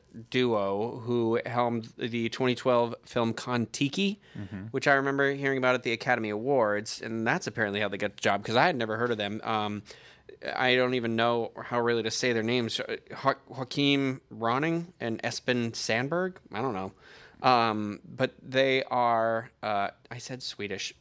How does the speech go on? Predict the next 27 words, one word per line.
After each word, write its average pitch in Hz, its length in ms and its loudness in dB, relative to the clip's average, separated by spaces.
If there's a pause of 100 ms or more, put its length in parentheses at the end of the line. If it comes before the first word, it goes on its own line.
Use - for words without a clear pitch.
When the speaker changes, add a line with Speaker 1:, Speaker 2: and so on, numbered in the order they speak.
(120)
Speaker 1:
Now 107 360 0
I 104 80 -2
think 98 220 -10
they're 98 120 -4
Norwegian. 87 540 -8 (640)
But, 135 160 8
um, 120 540 2 (720)
but 143 120 -2
either 151 180 4
way, 117 280 2 (120)
they, 139 180 -2 (120)
they 135 560 0
Speaker 2:
They're 185 200 4
of 127 120 0
Nordic 123 500 4
descent. 98 520 -6
Speaker 1:
Yeah, 117 380 2
they 139 220 0
got 160 240 0
the 156 60 -2
job, 127 460 2
and 127 360 -2
essentially 117 1080 -2
they 127 300 0
said, 107 800 0
um, 110 640 -2 (960)
uh, 117 480 2